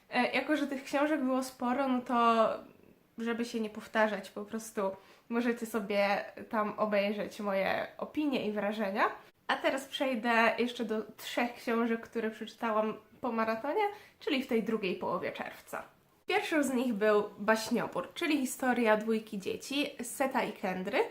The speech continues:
e, którzy na wakacje trafiają pod opiekę dziadków mieszkających w domu w lesie. E, dość szybko okazuje się, że nie jest to zwykły las, tylko dom otacza tak zwany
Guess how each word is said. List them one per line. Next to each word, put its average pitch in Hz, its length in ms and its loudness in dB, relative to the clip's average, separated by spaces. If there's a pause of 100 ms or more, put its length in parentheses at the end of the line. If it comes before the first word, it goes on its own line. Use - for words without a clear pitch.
(380)
e, 254 260 2
którzy 349 560 4
na 269 180 2
wakacje 247 460 -2
trafiają 214 460 2
pod 202 160 -4
opiekę 202 360 -4
dziadków 247 720 -4 (100)
mieszkających 208 920 -4
w 208 240 -12
domu 190 320 0
w 190 60 -4
lesie. 175 400 -2 (640)
E, 220 200 2
dość 269 320 -4
szybko 339 280 0
okazuje 254 480 0
się, 226 380 0
że 208 520 0 (400)
nie 220 160 2
jest 196 280 -2
to 175 300 -4
zwykły 202 600 -2
las, 214 380 0 (280)
tylko 220 540 2
dom 254 320 4
otacza 220 380 -2
tak 208 180 -6
zwany 208 460 2